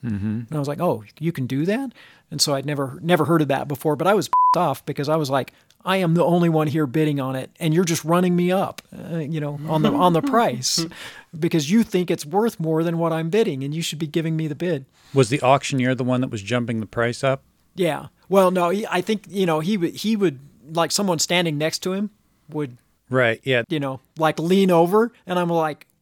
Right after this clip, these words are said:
Speaker 2: "Wait a minute, what, are you guys in cahoots here?" I, I, I didn't know what was going on.
Speaker 1: To all the auctions that I've been to, what they,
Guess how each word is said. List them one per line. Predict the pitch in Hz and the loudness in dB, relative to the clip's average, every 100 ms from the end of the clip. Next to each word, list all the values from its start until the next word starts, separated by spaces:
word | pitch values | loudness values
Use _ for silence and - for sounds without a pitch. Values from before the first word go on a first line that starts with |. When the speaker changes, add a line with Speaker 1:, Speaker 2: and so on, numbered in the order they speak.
| _ | _
Speaker 2:
"Wait | 196 233 247 | -4 0 0
a | |
minute, | 196 156 160 160 | 0 0 0 0
what, | 202 | 0
are | 175 175 | 2 0
you | 220 | 0
guys | 233 226 202 | 0 0 0
in | 208 | -4
cahoots | 175 165 214 247 | -4 -2 -2 -2
here?" | 226 247 254 | 0 0 0
I, | 180 175 | -2 -2
I, | 185 175 | 0 -2
I | |
didn't | 170 190 | -2 -2
know | 151 151 | -2 -2
what | 127 | -4
was | 139 | -8
going | 139 131 | -12 -12
on. | 131 135 - _ _ _ - - - | -12 -14 -18 _ _ _ -20 -20 -6
Speaker 1:
To | 120 | -2
all | 143 160 | 2 2
the | 170 | 4
auctions | 160 - 156 127 | 2 0 -4 -2
that | 127 | 0
I've | 131 120 | 0 0
been | 110 131 127 | 0 0 -2
to, | - 120 107 101 - - | -2 0 0 -6 -14 -8
what | 123 117 | -4 -2
they, | 127 120 117 | 0 0 0